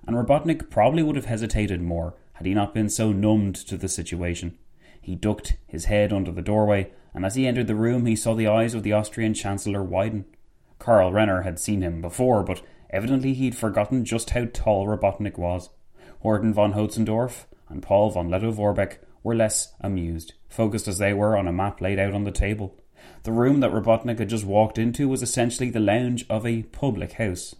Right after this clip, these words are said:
minus the patrons or bartender. A lonely glass of whiskey was cradled in the hands of the Japanese foreign minister, Baron Makino Nabuaki, who seemed content to watch and say very little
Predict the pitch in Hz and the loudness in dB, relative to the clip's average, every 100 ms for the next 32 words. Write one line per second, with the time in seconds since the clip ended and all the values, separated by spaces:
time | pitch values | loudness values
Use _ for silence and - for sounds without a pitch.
0 | - 95 87 85 - 82 - 104 - 107 | -4 -2 -2 -6 -8 -10 -4 -4 -2 -4
1 | 98 85 82 - - - 92 98 98 85 | -2 -4 -6 -10 -18 0 2 2 -2 -6
2 | 85 - _ - - - 98 104 120 107 | -8 -12 _ -20 -20 -2 2 6 6 6
3 | 95 104 98 95 - 90 110 107 101 110 | 4 4 4 4 0 -2 -2 -2 -2 0
4 | 98 92 - 107 113 127 120 110 107 113 | -2 -4 -2 0 0 0 -2 -2 0 0
5 | 113 - - - - 113 120 120 120 123 | -2 -6 -18 -20 -10 -6 -2 0 0 0
6 | 139 127 87 85 - - 131 127 92 85 | 2 2 0 -4 -10 0 2 2 0 -2
7 | 85 - 87 - - - 101 107 117 104 | -4 -10 -14 -16 -20 0 2 4 2 2
8 | 101 110 117 107 113 113 104 110 104 104 | 0 0 0 2 2 0 -2 -2 -2 -4
9 | 110 90 - - - 104 113 104 90 98 | -6 -10 -12 -10 -6 -2 0 0 -2 -4
10 | 90 104 101 - 98 92 107 120 92 87 | 0 0 0 -4 -2 2 2 0 -4 -6
11 | - - - 101 98 98 98 90 120 101 | -8 -12 -6 -2 0 0 0 -2 -4 -4
12 | - | -6